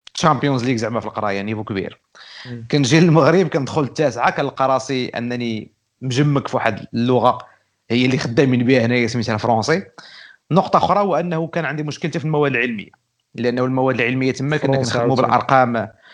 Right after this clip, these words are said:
Speaker 1: لا، لا، لا،
Speaker 2: آه،
Speaker 1: في عمان
Speaker 2: آه.
Speaker 1: كنا كنخدموا بالأرقام الهندية.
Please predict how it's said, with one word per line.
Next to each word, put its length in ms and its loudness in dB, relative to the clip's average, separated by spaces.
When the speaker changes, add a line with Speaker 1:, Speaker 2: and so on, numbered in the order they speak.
Speaker 1:
لا، 360 4
لا، 160 4
لا، 300 4
Speaker 2:
آه، 40 2
Speaker 1:
في 140 -4
عمان 240 2
Speaker 2:
آه. 60 0
Speaker 1:
كنا 180 0
كنخدموا 400 -2
بالأرقام 460 0
الهندية. 440 0